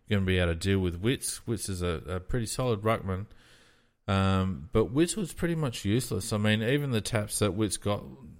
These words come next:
he wasn't really getting, you know, that much traction out of him. Yes, they won the centre clearances reasonably comfortably in the end, but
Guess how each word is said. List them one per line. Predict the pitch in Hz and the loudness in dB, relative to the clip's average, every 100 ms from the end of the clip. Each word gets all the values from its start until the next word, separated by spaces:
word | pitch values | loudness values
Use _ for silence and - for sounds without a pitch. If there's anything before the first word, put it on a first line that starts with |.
| - | -18
he | 110 | -16
wasn't | 110 135 139 90 | -8 -6 -6 -2
really | 95 104 101 90 90 - | 4 6 6 2 -2 0
getting, | 110 104 95 85 - - - - - - _ _ _ _ _ | 2 2 0 -4 -10 -20 -20 -20 -20 -20 _ _ _ _ _
you | 107 | 0
know, | 87 87 - | 0 0 0
that | 117 117 107 | 0 0 0
much | 87 - | -10 -8
traction | 104 82 - 98 | -6 -6 -6 0
out | 95 | 2
of | 87 | 2
him. | 90 | 0
Yes, | 98 101 | -2 -2
they | 107 98 | 0 0
won | 87 | 0
the | 80 | -2
centre | - 85 | -2 -4
clearances | - 90 87 87 78 73 - - | -4 -4 -2 -4 -6 -6 -10 -4
reasonably | 92 92 85 76 | 0 0 -2 -8
comfortably | - 90 - - 85 | -8 -10 -8 -6 -2
in | 82 | -2
the | 85 87 | 0 2
end, | 90 85 | 2 2
but | 85 85 | 0 0